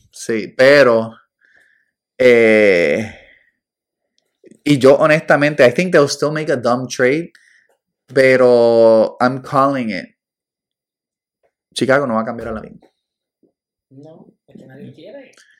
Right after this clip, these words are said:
Speaker 1: No lo quieren, it's too much money.
Speaker 2: Exacto. Él no vale eso, y, y Lavin siempre ha estado overhyped.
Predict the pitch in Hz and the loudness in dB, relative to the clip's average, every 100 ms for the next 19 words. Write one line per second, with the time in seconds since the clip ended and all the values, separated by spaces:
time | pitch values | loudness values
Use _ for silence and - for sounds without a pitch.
0 | _ _ _ _ - 113 135 156 139 143 | _ _ _ _ -12 -4 -2 0 -2 -2
1 | 135 110 _ _ _ _ - 123 - - | -4 -8 _ _ _ _ -14 -10 -10 -12
2 | - 190 160 117 - 120 110 - - _ | -16 -12 -12 -12 -16 -18 -18 -20 -20 _
3 | _ - - - 147 165 190 202 208 190 | _ -20 -20 -20 -18 -10 -8 -6 -8 -8
4 | 196 180 175 196 190 175 202 240 - _ | -12 -14 -16 -12 -10 -10 -12 -14 -20 _
5 | _ _ _ _ 139 123 - 165 165 139 | _ _ _ _ -20 -20 -16 -14 -14 -14
6 | 170 170 _ | -16 -18 _